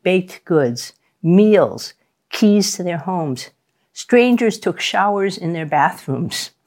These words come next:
They offered generous, abundant hospitality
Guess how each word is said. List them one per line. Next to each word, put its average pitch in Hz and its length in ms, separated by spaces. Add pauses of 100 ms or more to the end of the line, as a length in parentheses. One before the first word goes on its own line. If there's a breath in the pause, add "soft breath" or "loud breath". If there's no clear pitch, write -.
(340 loud breath)
They 202 140
offered 175 500
generous, 226 720 (160)
abundant 196 720
hospitality 160 1120